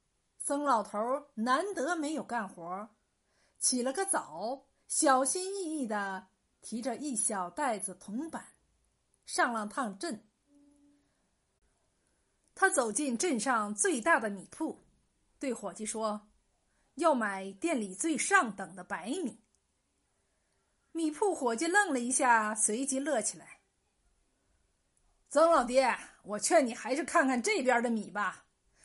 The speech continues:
就你那点钱，上等白米只能买半斤不到，这边的糙米虽然次了点儿，却能扛回一大袋儿呢，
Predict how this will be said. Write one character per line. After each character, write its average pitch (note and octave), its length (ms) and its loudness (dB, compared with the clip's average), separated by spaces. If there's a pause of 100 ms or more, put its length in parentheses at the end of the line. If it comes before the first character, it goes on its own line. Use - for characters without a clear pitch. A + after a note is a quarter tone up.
(220)
就 A4 200 4
你 A3 200 0
那 D4+ 160 2
点 A3 180 0
钱， B3+ 540 -4 (160)
上 D4+ 360 2
等 G3 220 -8
白 A3 200 -4
米 A3 440 -4 (120)
只 A3+ 140 -4
能 C4 220 0
买 A3+ 200 2
半 A#3+ 300 0
斤 C#4 220 -2
不 A3 140 -6
到， C#4+ 340 0 (500)
这 E4+ 240 0
边 C#4+ 220 4
的 C#4 80 0
糙 E4+ 320 6
米 G3 280 -8 (460)
虽 F4+ 240 2
然 G4 240 4
次 - 220 0
了 B3+ 100 0
点 - 160 -10
儿， - 160 -20 (220)
却 - 160 -2
能 B3+ 180 -2
扛 C#4+ 320 0
回 D4+ 140 0
一 C#4+ 100 -4
大 C#4+ 160 4
袋 E4 100 0
儿 D4 240 2
呢， - 60 -20